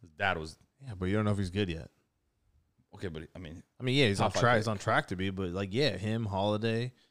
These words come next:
Speaker 2: those are two guys whose dads are, like, recent major leaguers. Like, yeah, pretty soon we're gonna start seeing all these kids, and, and not even, like, just straight kids. It'll be, like, nephews. Like, oh, this kid's Todd Frazier's
Speaker 1: Yeah.
Speaker 2: nephew or some shit. Or, like, they're gonna see a bunch of shit like that.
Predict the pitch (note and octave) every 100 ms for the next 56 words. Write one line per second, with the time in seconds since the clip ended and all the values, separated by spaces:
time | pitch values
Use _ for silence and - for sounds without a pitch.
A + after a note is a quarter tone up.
0 | _ _ - G2+ G#2 - G#2 G2 G2 G#2
1 | F#2 G2 G2 F#2+ G2+ F2+ F2+ G#2 F#2+ F#2
2 | G2+ G2 G2 F2 F2 G2+ G#2+ F2 - _
3 | _ _ _ - _ C3 C#3+ F2+ - A#2
4 | B2 D#3 C#3 G#2 G#2 G2+ G#2+ G2 A2+ G#2
5 | F#2+ F2+ - _ _ _ _ _ _ -
6 | G#2 G#2 G#2 - C3 B2+ G2+ F#2 A2+ D3+
7 | D#3+ D3 A#2+ G2 F2+ G2+ - B2 F#2+ D#3+
8 | A2 F#2+ F#2+ F2 F#2+ C3+ - E2+ E2 E2+
9 | F2+ F#2 F#2 A2 F2+ - - G2+ G2 G2+
10 | F#2+ E2 F2 G2+ - F2 E2 G2 - C2+
11 | B1 D2+ - _ _ _ _ _ _ _
12 | E2+ D#2+ D#2+ F#2 G2 G#2+ G#2+ A#2 F#2+ G#2+
13 | G#2 A#2 G2+ F#2 G#2+ F#2+